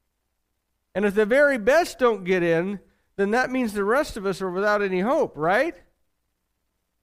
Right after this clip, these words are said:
Exactly. Because outward obedience is not enough. It's not enough. And Jesus is saying, "Sorry,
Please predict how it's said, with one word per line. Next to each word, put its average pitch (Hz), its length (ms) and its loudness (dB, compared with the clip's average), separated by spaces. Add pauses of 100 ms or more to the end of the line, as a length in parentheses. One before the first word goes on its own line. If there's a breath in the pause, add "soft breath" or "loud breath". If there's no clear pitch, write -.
Exactly. 120 840 -10 (1900)
Because 113 680 -10
outward 170 420 -6
obedience 147 600 -8
is 104 140 -14
not 123 280 -10
enough. 160 320 -12 (1700)
It's - 80 -20
not 117 220 -6
enough. 143 320 -10 (1600 soft breath)
And 131 200 -4
Jesus 160 560 -4
is 135 120 -8
saying, 135 500 -4
"Sorry, 131 720 -6